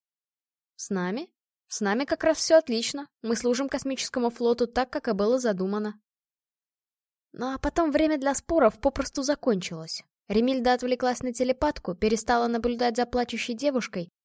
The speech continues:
и снова повернуться в ту сторону ее заставил отчаянный крик. "Нет!" Девушка теперь прижималась к телу, которое стало мертвым. Ремельда чувствовала это на расстоянии. Но такого и следовало ожидать.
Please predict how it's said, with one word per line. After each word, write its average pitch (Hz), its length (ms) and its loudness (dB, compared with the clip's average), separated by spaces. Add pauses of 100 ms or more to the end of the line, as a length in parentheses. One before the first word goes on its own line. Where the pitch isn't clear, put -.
(180)
и 214 80 -6
снова 277 260 2
повернуться 277 520 0
в - 60 -20
ту 277 120 -4
сторону 269 440 4
ее 233 280 4
заставил 262 480 2
отчаянный 262 560 0
крик. 196 420 -4 (1000)
"Нет!" 277 720 6 (1400)
Девушка 247 480 0
теперь 247 300 0
прижималась 247 640 -2
к - 100 -14
телу, 254 400 0
которое 214 420 0
стало 220 340 -4
мертвым. 226 560 -4 (120)
Ремельда 202 440 0
чувствовала 196 560 -4
это 185 220 -6
на 190 120 -4
расстоянии. 190 760 -6 (260)
Но 254 120 2
такого 311 360 8
и - 20 6
следовало 247 560 4
ожидать. 190 480 -4